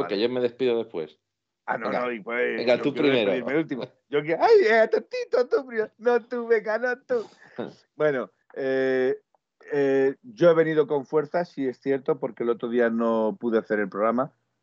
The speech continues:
Speaker 1: Eh, venía muy cabreado, venía a,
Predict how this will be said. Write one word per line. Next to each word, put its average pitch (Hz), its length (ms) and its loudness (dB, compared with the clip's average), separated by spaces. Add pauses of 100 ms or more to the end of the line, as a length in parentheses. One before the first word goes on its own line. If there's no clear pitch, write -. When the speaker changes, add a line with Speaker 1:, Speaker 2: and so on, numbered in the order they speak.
(240)
Speaker 1:
Eh, 92 500 4
venía 107 340 2
muy 107 200 0
cabreado, 104 500 4
venía 95 680 0
a, 78 760 -6